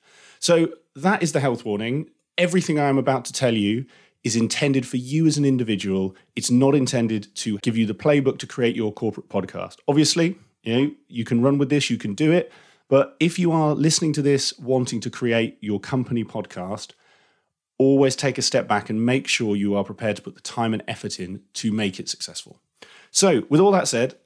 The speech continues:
I'm gonna dive in. This is going to be a bit of a whirlwind. I'm gonna reference a whole ton of stuff. All of that stuff I'm gonna put in the show notes.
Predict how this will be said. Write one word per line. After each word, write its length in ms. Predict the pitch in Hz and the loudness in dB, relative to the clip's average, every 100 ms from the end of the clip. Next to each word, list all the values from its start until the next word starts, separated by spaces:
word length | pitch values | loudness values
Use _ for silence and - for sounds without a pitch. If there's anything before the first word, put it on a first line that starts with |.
| - | -2
I'm 200 | 147 151 | 2 2
gonna 160 | 139 | 2
dive 380 | 135 170 170 156 | 2 2 2 2
in. 280 | 123 123 139 | 0 -2 -4
This 220 | - 143 151 | -6 -6 -4
is 100 | 131 | -2
going 280 | 139 127 | -2 -2
to 120 | 123 120 | -4 -4
be 360 | 127 120 120 | -2 -2 -2
a 380 | 117 113 113 113 | -4 -4 -2 -4
bit 180 | - 208 | 2 2
of 80 | 196 | 4
a 40 | |
whirlwind. 600 | 180 147 147 143 143 143 - | 4 4 4 4 2 0 -2
I'm 100 | 127 | -2
gonna 140 | 120 | 0
reference 460 | 123 165 160 139 - | 0 0 -2 -6 -8
a 40 | |
whole 320 | - 196 190 | -2 2 2
ton 200 | 180 160 | 2 -2
of 100 | 139 | -2
stuff. 480 | - - 120 117 - - - _ _ | 0 0 0 -2 -4 -18 -20 _ _
All 180 | 185 185 | 4 6
of 60 | |
that 140 | 151 - | 4 -2
stuff 300 | - 120 - | -2 -2 -2
I'm 140 | 110 110 | -6 -4
gonna 140 | 107 | -4
put 260 | 101 123 - | -4 -6 -2
in 140 | 113 | -2
the 60 | 113 | 0
show 280 | - 139 131 | 2 2 2
notes. 340 | 139 139 - | 0 -2 -4